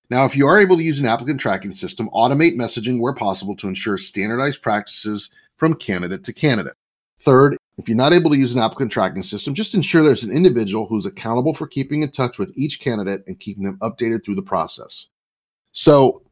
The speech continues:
if you are recruiting for a position, you get twenty candidates and you decide to interview five, you still need to let everybody know who doesn't get the job that they're not gonna get the job. We have a responsibility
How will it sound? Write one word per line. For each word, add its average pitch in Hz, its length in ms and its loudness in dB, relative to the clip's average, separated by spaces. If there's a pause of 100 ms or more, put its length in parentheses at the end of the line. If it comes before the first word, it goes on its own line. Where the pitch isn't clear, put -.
(120)
if 156 280 -2
you 226 240 8
are 139 120 4
recruiting 143 420 8
for 139 100 6
a 117 60 6
position, 107 500 4
you 139 100 8
get - 160 4
twenty 131 240 6
candidates 98 500 0
and 95 80 0
you 113 80 2
decide 123 260 2
to 113 100 4
interview 104 300 2
five, 71 520 -4 (540)
you 185 160 2
still 220 300 4
need 185 200 6
to 156 100 2
let 143 240 4 (100)
everybody 170 420 4
know 135 240 4
who 123 120 2
doesn't 120 280 0
get 120 140 -2
the 104 60 -4
job 98 400 6
that 110 100 -4
they're 135 100 0
not 147 180 0
gonna 151 160 0
get 208 200 -2
the 131 60 -2
job. 76 300 -6 (520)
We 151 160 6
have 185 100 4
a 160 60 -2
responsibility 147 800 2